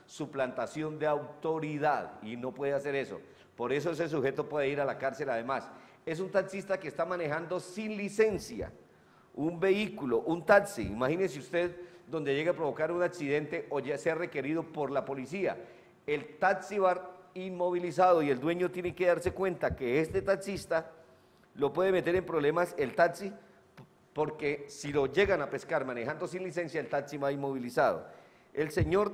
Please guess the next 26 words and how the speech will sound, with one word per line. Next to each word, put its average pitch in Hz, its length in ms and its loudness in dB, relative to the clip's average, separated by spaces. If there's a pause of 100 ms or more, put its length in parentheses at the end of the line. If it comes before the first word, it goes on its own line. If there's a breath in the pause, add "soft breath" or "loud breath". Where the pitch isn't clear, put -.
(520)
taxista, 175 800 0 (160)
o 139 140 0
perdón, 139 340 2
el, 117 100 -4 (400 loud breath)
el 127 160 -4
dueño 202 320 4
del 160 120 2
taxi 180 460 2 (640 soft breath)
vive 190 460 2 (180)
en 147 300 -2 (100)
Provence, 151 560 2
en 135 60 4
el 135 80 2
barrio 170 260 4
Santa 147 320 2
Fe, 190 140 2
en 160 60 2
la 131 100 0
calle 160 220 0
ciento 175 320 -4
siete 175 640 -2 (220 loud breath)
con 131 340 -4
carrera 143 400 2
cuarenta 131 460 2
y 113 40 0
dos 151 400 2